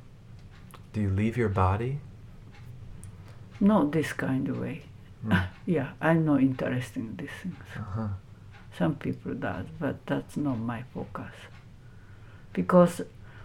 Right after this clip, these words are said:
Speaker 2: when think about America, five hundred years, what's happening in this land, you see that if you are standing Native Indian side,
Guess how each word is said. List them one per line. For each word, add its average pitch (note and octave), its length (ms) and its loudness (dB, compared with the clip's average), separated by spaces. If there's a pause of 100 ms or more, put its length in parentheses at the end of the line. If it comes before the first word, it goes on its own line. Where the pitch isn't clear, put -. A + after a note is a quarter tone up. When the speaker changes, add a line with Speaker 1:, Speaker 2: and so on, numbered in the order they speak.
(120)
Speaker 2:
when D3+ 840 8 (1120)
think A#3 380 4
about C3+ 440 8 (1120)
America, D3 720 4 (460)
five D#3 220 6
hundred D3 640 2
years, C#3+ 440 4 (540)
what's D3 340 0
happening D#3 440 2
in C3 180 4
this C3+ 260 -4
land, B2 420 -4 (580)
you D3 260 2
see F#3+ 400 4
that C3 320 2
if - 220 -2
you C#3 180 4
are B2+ 80 2
standing C3+ 680 4
Native C3 340 2
Indian C3+ 460 4
side, - 440 -6